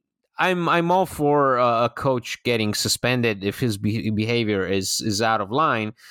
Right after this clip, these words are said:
It just, as you say, there is no real consistency to it. Like in a lot of, uh, decisions, uh, regarding Italian refereeing this year, uh, far from consistent.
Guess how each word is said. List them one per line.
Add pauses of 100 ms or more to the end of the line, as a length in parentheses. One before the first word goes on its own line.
(880)
It
just,
as
you
say,
there
is
no
real
consistency
to
it. (960)
Like
in
a
lot
of, (380)
uh,
decisions,
uh,
regarding
Italian
refereeing
this
year,
uh,
far
from
consistent.